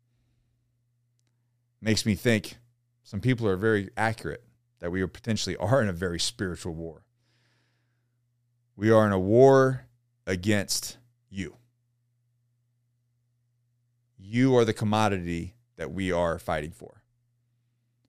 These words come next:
You have to ask yourself, do you want to be controlled? Which side of the fence are you gonna be on? You're gonna fight for positivity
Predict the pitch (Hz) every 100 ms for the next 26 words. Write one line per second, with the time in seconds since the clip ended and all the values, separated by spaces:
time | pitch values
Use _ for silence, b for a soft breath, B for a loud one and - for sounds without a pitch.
0 | _ _ _ _ _ _ 101 87 101 107
1 | - 87 - 78 65 - 90 110 135 139
2 | 120 131 127 135 113 123 127 110 127 127
3 | 170 185 _ _ _ _ _ _ _ _
4 | _ _ _ _ _ _ _ _ _ _
5 | _ _ _ _ _ _ _ _ _ _
6 | _ _ _ 107 117 - 123 107 - 117
7 | - 104 101 101 98 117 - - _ _
8 | _ _ _ _ _ _ _ _ _ _
9 | _ _ _ _ _ _ _ _ _ -
10 | 104 87 107 101 - 78 101 95 87 -
11 | 107 131 151